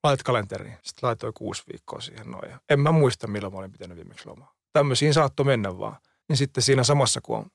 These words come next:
teet sitä duunia, mitä sä rakastat koko ajan täysillä, koska se on kivaa. Väsymättä, mu-, no, näytän täällä merkkejä. Ja sit siihen elät sekopäistä elämää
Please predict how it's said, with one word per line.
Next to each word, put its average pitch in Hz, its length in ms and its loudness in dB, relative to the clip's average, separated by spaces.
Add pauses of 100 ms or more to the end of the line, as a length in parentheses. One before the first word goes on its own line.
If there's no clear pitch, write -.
(120)
teet 113 280 4
sitä 170 240 4 (340)
duunia, 156 280 6
mitä 135 140 2
sä 139 100 2
rakastat 135 520 2 (120)
koko 139 240 4
ajan 120 220 4
täysillä, 110 680 2
koska - 260 0
se 165 100 4
on 160 100 4
kivaa. 101 480 0 (480)
Väsymättä, 123 920 2
mu-, 113 340 0
no, 110 160 -2 (140)
näytän 107 320 -2
täällä 117 280 -2 (260)
merkkejä. 123 600 0 (400)
Ja 139 60 2
sit 123 120 2
siihen 113 460 2 (280)
elät 120 260 4 (220)
sekopäistä 123 640 2
elämää 98 480 0